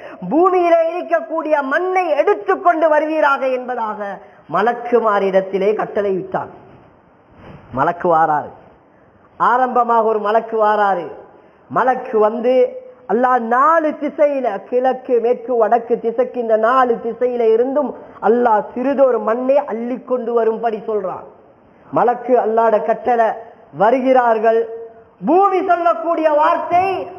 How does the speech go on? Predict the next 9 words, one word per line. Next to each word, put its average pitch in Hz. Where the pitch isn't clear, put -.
பூமி 403
பேசுகிறது. 349
வரக்கூடிய 330
முதலாவது 339
மலக்கிடம், 294
"என்னிடத்திலிருந்து 185
மண்ணை 175
அள்ளி 185
விடாதே, 165